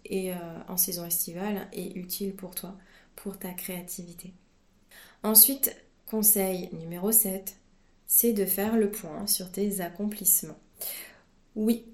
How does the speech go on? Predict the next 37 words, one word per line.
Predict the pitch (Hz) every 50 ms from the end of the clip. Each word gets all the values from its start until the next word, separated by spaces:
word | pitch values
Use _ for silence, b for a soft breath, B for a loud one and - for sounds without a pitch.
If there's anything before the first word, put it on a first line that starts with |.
| - _
parce | - 214 214 - -
que | 254 254
sinon, | 240 - - 247 240 226 214 214 214 -
eh | - 202
ben, | 202 202 196 202
c'est | 196 - 202 -
trop | - - - - - 254 262
facile | 254 - 247 240 226 - - 233 226
de | 208 202
se | 196 - -
laisser | 196 190 196 196 - - - - -
aspirer | 220 220 220 220 - - - - 214 208 214 220
par | 220 214 190 180
la | 175 175 175
nouvelle | 170 185 214 247 247 233 220 220 208
saison, | 214 - - 196 185 185 180 180 180 190 208 220 233 233
parce | 226 226 214 196
que | -
c'est | - -
trop | - - - - 233
facile | 233 - 226 226 220 - - 214 202
de | 185 196 190
se | 185 185
dire, « | 185 202 202 196 185 185 B B B B B B B
Ah | -
non, | 196 202 214
mais | 208 190
en | 170 175
fait, | 190 190 196 196
c'est | - - 190 180
rien, | 175 180 180 185 185 185 185
hein, | 175 165 165 165
je | 170 180
fais | 175 - - 180
que | 180 - - -
mon | 220 220 214 202
métier. » | 196 190 185 185 - - - -